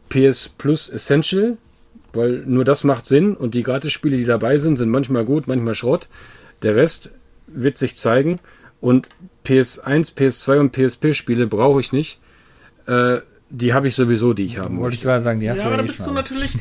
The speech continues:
Speaker 2: <laughs>
Speaker 3: da bist du natürlich, ähm, nicht der Maßstab. Also wenn ich jetzt, ich bin ganz ehrlich, gerade wenn ich so das Gefühl hab, boah geil,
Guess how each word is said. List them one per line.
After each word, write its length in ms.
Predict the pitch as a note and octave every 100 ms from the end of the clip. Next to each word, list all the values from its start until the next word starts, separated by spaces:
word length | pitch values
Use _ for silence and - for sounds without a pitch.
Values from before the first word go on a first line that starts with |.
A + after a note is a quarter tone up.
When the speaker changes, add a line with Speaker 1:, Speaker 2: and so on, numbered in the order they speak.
| -
Speaker 2:
<laughs> 160 | - -
Speaker 3:
da 60 | G#3
bist 240 | A#3+ -
du 60 | C4
natürlich, 580 | B3+ B3 A#3+ A#3+ - -
ähm, 440 | G#3+ A3+ A3 G#3+
nicht 220 | A3+ A3
der 100 | G#3
Maßstab. 720 | F#3+ A3 D#4 - - C#3+ D3 - - - - -
Also 200 | F3 F#3
wenn 120 | A3+
ich 120 | A#3
jetzt, 380 | B3+ - - - _ - -
ich 220 | - -
bin 200 | - C4
ganz 140 | C#4
ehrlich, 360 | C4+ B3+ G#3 - - F3+ G3
gerade 340 | F#3 G3 A#3+
wenn 80 | A#3+
ich 100 | A3+
so 80 | G#3+
das 180 | G3+ -
Gefühl 360 | F#3+ - C4
hab, 160 | A3 -
boah 120 | D#3+
geil, 400 | F3+ G#3 F#3